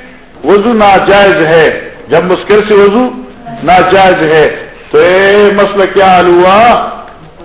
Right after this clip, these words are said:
نبی سے بطریق اولا ناجائز ہے، اس لیے کہ یہ نبیذ مقدمہ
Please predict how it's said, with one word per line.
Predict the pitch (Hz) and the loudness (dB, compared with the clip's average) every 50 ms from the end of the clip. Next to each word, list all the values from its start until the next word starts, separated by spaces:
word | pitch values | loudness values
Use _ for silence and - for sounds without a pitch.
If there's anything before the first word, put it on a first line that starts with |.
| - 139 175 | -8 -4 -2
نبی | 180 180 180 208 233 233 214 - | -2 -2 -2 -4 -4 -4 -4 -2
سے | - 233 226 | -2 -2 -2
بطریق | 220 202 202 - 202 202 196 202 - 208 | -2 -2 -2 -2 0 -2 -2 -2 -2 -2
اولا | 190 190 202 220 233 233 | -2 0 0 0 0 2
ناجائز | 233 220 214 202 180 - 202 196 190 185 185 185 180 180 | 0 0 -2 -2 -2 0 0 0 0 0 0 -2 -2 -2
ہے، | 160 139 117 - - - - - 214 | -4 -4 -6 -10 -16 -18 -12 -8 -8
اس | 220 214 - 208 | -8 -8 -6 -2
لیے | 208 208 196 185 202 | 0 0 0 0 -2
کہ | 185 190 | -4 -4
یہ | 185 180 180 175 | -4 -4 -4 -4
نبیذ | 170 160 190 214 220 202 220 240 247 262 277 285 - - - - - - 147 180 | -6 -4 -6 -6 -4 -2 0 0 2 2 0 0 -4 -8 -12 -16 -14 -10 -8 -8
مقدمہ | 175 175 - 208 220 214 208 208 202 | -6 -4 -4 -4 -4 -2 -2 -2 -2